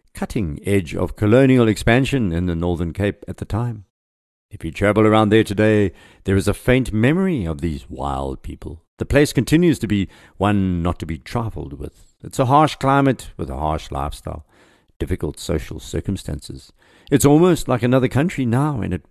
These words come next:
was then. These wild men and women needed to keep moving away from the colonial forces, one step ahead of the commandos, the V O C, and later on,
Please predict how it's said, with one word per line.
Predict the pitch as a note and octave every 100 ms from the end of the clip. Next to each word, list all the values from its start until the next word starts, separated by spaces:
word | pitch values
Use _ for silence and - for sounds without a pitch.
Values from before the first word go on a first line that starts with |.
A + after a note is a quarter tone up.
| _ -
was | - B1 A#1+
then. | C#2 C#2 B1 _ _ _ -
These | D#3 A2+
wild | D2 F2+ G#2 G#2 G2+
men | G2 G2+
and | F#2+
women | F2+ G#2+ F#2+ - - - _
needed | G#2 B2 B2+
to | -
keep | - B2+
moving | F2 A#2+ A2 G2+
away | G2 A#2+ F2+
from | G#2 G2
the | F#2
colonial | G2 G#2+ G2+ F#2
forces, | - A2+ - D#2 - _ _ _
one | - F2+ E2
step | - - -
ahead | C#2+ F2+
of | D2+
the | D#2+
commandos, | D2 D#2 F2+ D#2 - -
the | D#2+
V | D#2+ G#2+
O | G2+
C, | - B2
and | G#2+
later | B2+ B2+
on, | C#3+ C#3+ C#3+ G#2+